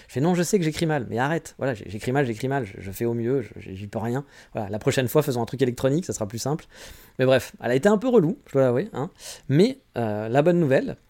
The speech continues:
c'est que contrairement à ce qui est écrit sur le site, euh, de l'ambassade, je peux garder mon ancien passeport pendant quarante jours après la réception du nouveau. Donc je vais pouvoir aller à l'immigration avec. Euh, parce que si vous vous souvenez bien, j'ai mon ami qui a un peu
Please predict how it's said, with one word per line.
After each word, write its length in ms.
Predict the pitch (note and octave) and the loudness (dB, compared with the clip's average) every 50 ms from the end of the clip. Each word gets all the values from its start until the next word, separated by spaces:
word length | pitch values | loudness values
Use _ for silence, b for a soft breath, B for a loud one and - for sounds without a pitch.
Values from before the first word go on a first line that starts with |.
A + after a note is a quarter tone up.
| _ | _
c'est 200 | - - - D3+ | -10 -4 -4 -2
que 100 | C#3 - | 0 0
contrairement 640 | C3+ B2+ - G#3 G#3 - - F#3+ F3+ F#3 G3 G3+ D#3 | 0 0 0 -2 -2 0 0 0 0 0 0 -2 -2
à 40 | A#2 | -4
ce 60 | - | -2
qui 100 | - D3 | -2 -4
est 40 | D3 | -2
écrit 220 | C#3+ - - F3+ | -2 -4 -6 -4
sur 120 | - C3+ | -2 -2
le 100 | A#2+ A#2 | -2 -2
site, 360 | A#2+ - - F#3 F#3 F#3 - A#2+ | -2 -2 -4 -6 -6 -4 -2 -2
euh, 160 | G#2+ G#2 G#2 | -2 -2 -2
de 120 | G#2 A2 | -2 -2
l'ambassade, 540 | G#2+ A2 A#2+ A#2+ B2+ - - A#3+ A#3 E3+ A#2 | -2 -2 0 0 0 0 0 0 2 2 0
je 160 | A2 A2 C3 | 0 0 -2
peux 200 | C#3 C#3 - A#3+ | -2 -2 -2 0
garder 280 | G3+ G3 E3 E3 G3 A3 | 2 2 2 2 2 2
mon 120 | G#3+ F#3 | 2 2
ancien 280 | E3+ E3+ E3 - F#3 F3+ | 0 0 0 -2 0 0
passeport 480 | F#3+ F3+ - - - F3 F3+ F3 - b b b b b b b | 0 0 0 0 0 0 0 0 -6 b b b b b b b
pendant 220 | - B2+ C#3 C#3+ | -2 0 0 2
quarante 320 | C#3 F3 D#3 D#3 E3 D#3+ C#3 | 2 2 2 2 2 0 0
jours 180 | C#3+ G3 G3 | 0 0 0
après 180 | D#3 A#2+ - C#3 | 0 2 2 2
la 60 | B2+ | 2
réception 380 | B2 D3+ - - D3+ - F#3 F3 | 2 2 0 0 -4 -2 -2 -2
du 120 | D#3+ E3 | -2 0
nouveau. 280 | D#3 D3+ C#3+ C#3+ C#3 B B B B B B B B - | 0 0 0 -2 -4 B B B B B B B B 0
Donc 100 | C#3 B2 | 0 2
je 80 | A#2+ | 2
vais 100 | B2+ C3 | 0 0
pouvoir 260 | A2+ - - G3+ F3 | 0 0 0 2 2
aller 100 | F3 E3+ | 4 4
à 80 | D#3+ D3 | 4 4
l'immigration 500 | C#3+ C#3+ C#3 C3 B2+ B2+ B2 - - G#3 | 4 2 2 2 2 2 2 2 2 2
avec. 320 | G3 E3 D3+ - - - _ _ _ _ _ _ _ _ _ _ _ - - - - | 2 2 0 -2 -4 -20 _ _ _ _ _ _ _ _ _ _ _ -20 -20 -12 -8
Euh, 140 | A2 A2 G#2 | -8 -6 -6
parce 100 | A2+ - | -4 -4
que 80 | - | -4
si 140 | A2+ - C#3+ | -2 -2 -2
vous 60 | C3 | -2
vous 40 | B2+ | -2
souvenez 320 | - - C3+ B2+ C3 B2 | -2 -2 -2 0 0 2
bien, 380 | A#2+ C3+ F3+ G#3+ G#3+ F#3 B2 A2 | 2 2 2 2 2 2 0 0
j'ai 100 | G#2 A#2+ | -2 -4
mon 160 | A2 A2 A2 | -4 -4 -2
ami 220 | A#2+ C3+ F#3 A3+ G#3+ | -2 0 0 -2 -2
qui 120 | - A#2 | -2 -4
a 120 | G2+ F#2+ | -4 -4
un 80 | G2 G#2 | -4 -6
peu 260 | G#2 - B2 A#2+ A2+ | -4 -2 -2 -2 -2